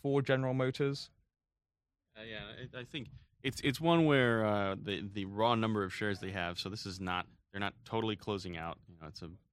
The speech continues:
Speaker 2: little less than a quarter of the total shares they have in, in G M. Ark Invest, one of the, one of the classic names now for, uh, looking for long-term innovation. We've seen G M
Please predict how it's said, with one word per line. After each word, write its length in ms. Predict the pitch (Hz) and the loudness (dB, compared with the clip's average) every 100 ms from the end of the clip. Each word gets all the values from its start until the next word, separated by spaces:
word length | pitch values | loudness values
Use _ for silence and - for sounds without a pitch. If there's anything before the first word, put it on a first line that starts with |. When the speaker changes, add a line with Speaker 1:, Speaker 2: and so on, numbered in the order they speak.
| _ 104 | _ -10
Speaker 2:
little 180 | 107 95 | -6 0
less 240 | 95 - | 0 0
than 140 | 98 | -6
a 60 | 85 | -8
quarter 560 | - - 101 95 95 101 _ _ _ - | -12 -10 -4 0 -2 -4 _ _ _ -6
of 280 | 92 90 87 | -2 -2 -2
the 80 | 92 | -6
total 260 | 92 90 | -4 -6
shares 320 | 87 92 87 | -6 -6 -6
they 100 | 87 | -6
have 300 | 87 85 82 85 | -8 -6 -8 -8
in, 240 | 80 80 | -10 -10
in 180 | - 73 | -10 -12
G 240 | 76 82 95 | -10 -6 -2
M. 260 | 110 101 - _ _ _ - | -2 -4 -8 _ _ _ 0
Ark 220 | 98 - | 0 2
Invest, 480 | 98 95 92 - 101 | -2 0 0 -2 -6
one 260 | 95 98 | -2 0
of 240 | 98 92 98 | 0 -4 -6
the, 380 | 92 90 87 117 - | -6 -4 -6 -10 -12
one 100 | 165 | -8
of 80 | 135 | -6
the 60 | |
classic 640 | - - 101 98 - 101 - | -6 -2 0 0 0 -8 -6
names 440 | 98 95 95 95 | -6 -4 -6 -6
now 280 | 98 87 82 - | -6 -6 -8 -8
for, 220 | 90 90 | -10 -10
uh, 200 | - 80 | -10 -8
looking 400 | 87 95 - 92 - | -8 -8 -8 -12 -12
for 120 | 87 | -12
long-term 640 | 80 87 95 107 - 92 90 | -8 -2 -2 -2 -6 -8 -6
innovation. 600 | 87 85 87 87 87 73 - _ _ - | -8 -8 -8 -8 -10 -12 -18 _ _ -10
We've 80 | 104 | -4
seen 260 | 156 156 | 0 0
G 300 | 113 113 107 | 0 2 4
M 340 | 101 101 95 | 2 0 -2